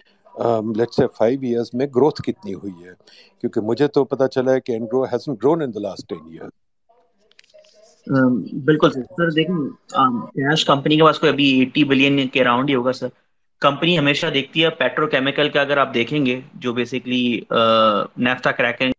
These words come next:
Speaker 2: का प्लान जो होता है, वो उसके लिए वो investment देख रहे हैं, लेकिन सर, उसके लिए investment बहुत ज्यादा है। वो कोई investment है, वन पॉइंट फ़ाइव बिलियन डॉलर की investment से commitment चाहिए, तो उसके ऊपर वो काम कर रहे हैं। दूसरा,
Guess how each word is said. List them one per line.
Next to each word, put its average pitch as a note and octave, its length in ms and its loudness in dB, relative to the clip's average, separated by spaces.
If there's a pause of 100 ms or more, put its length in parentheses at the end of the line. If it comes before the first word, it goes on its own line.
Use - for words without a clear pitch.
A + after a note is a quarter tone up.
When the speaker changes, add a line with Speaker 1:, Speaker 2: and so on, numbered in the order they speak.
(220)
Speaker 2:
का B2 100 0
प्लान A#2+ 380 0
जो B2+ 120 -4
होता A#2 180 -4
है, B2 80 0
वो B2 120 -2
उसके C3 240 -4
लिए C3+ 80 0
वो C3 100 2
investment B2 440 -2
देख A#2 180 -6
रहे E3+ 80 -2
हैं, E3+ 60 -2
लेकिन D#3+ 180 -2
सर, F#3+ 140 -2
उसके - 180 -6
लिए F#3 100 0
investment D#3 400 -2
बहुत C#3 140 4
ज्यादा B2 260 -6
है। - 60 -12 (520)
वो D3 80 2
कोई D#3 140 2
investment C#3+ 440 0
है, F3 60 6
वन D3 220 0
पॉइंट D3+ 380 0
फ़ाइव C#3 520 -2
बिलियन C3+ 340 2
डॉलर - 1900 -6
की B2+ 120 -4
investment C3+ 640 -4
से D3+ 120 -2
commitment C3 500 -2
चाहिए, C3 240 2
तो D3 180 0
उसके D3 220 -4
ऊपर D3 200 0
वो C#3+ 140 0
काम B2 280 0
कर B2+ 160 0
रहे C3 80 0
हैं। C#3 100 -2
दूसरा, D3+ 640 2